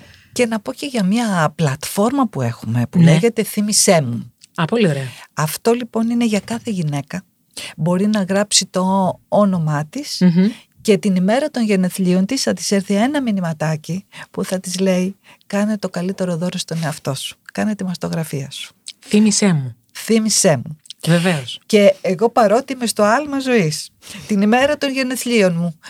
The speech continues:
Speaker 2: Πότε
Speaker 1: που
Speaker 2: είναι;
Speaker 1: Δεκατρείς Γενάρη.
Speaker 2: Πολύ ωραία.
Speaker 1: Όταν ήρθε το μη-, το μηνυματάκι και μου λέει, «Θύμησέ μου», δεν μπορείτε να φανταστείτε τη χαρά που ένιωσα.
Speaker 2: <laughs>
Speaker 1: Πραγματικά, ε, όσο και να σας φαίνεται περίεργο. Και θέλω να πω κάτι πολύ σημαντικό.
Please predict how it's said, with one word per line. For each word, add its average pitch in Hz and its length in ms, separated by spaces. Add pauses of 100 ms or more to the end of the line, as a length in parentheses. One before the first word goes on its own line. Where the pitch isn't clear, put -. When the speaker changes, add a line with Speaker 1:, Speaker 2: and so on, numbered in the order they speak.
(120)
Speaker 2:
Πότε 214 240
Speaker 1:
που 214 60
Speaker 2:
είναι; 180 320 (640)
Speaker 1:
Δεκατρείς 180 400
Γενάρη. 147 420 (120)
Speaker 2:
Πολύ 202 300
ωραία. 147 320 (360)
Speaker 1:
Όταν 269 320
ήρθε 285 220
το 262 80
μη-, 247 340
το 226 100
μηνυματάκι 220 600
και 226 120
μου 208 100
λέει, 247 200
«Θύμησέ 247 480
μου», 226 100
δεν 285 120
μπορείτε 359 320
να - 100
φανταστείτε 208 560
τη 165 120
χαρά 160 360
που 156 140
ένιωσα. 151 480 (220)
Speaker 2:
<laughs> - 120
Speaker 1:
Πραγματικά, 208 1000 (320)
ε, 254 160 (220)
όσο 339 160
και 262 120
να 202 120
σας - 200
φαίνεται 170 380
περίεργο. 147 600 (440)
Και - 280
θέλω 202 340
να 214 180
πω 170 180
κάτι 175 280
πολύ 143 300
σημαντικό. 151 720